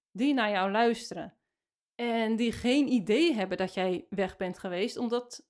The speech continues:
zij het gewoon in één keer helemaal afluisteren. Dus maak je daar niet te druk over.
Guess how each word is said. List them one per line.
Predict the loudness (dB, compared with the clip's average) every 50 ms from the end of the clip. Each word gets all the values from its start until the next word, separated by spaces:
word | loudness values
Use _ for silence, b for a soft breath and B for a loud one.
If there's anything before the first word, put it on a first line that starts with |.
| _ _
zij | -8 -4 -2 -2
het | -2 -2
gewoon | -2 -2 0 0
in | -2 -2
één | 0 0 2 2 0
keer | 0 -2 -2 -2 -2
helemaal | -4 -4 -4 -4 -4 -6 -6 -6 -6
afluisteren. | -8 -8 -8 -8 -8 -8 -8 -8 -10 -14 -16 -14 -14 -14 -14 -16 _ _ _ _ _ _ _ _
Dus | -2 0 0 0 0
maak | -2 -2 0 0 -2 -2
je | -2 -2
daar | 0 0 0 0
niet | 0 0 2 2 2
te | 0 0
druk | 2 2 2 2 2
over. | 0 2 0 0 -2 -4 -4 -4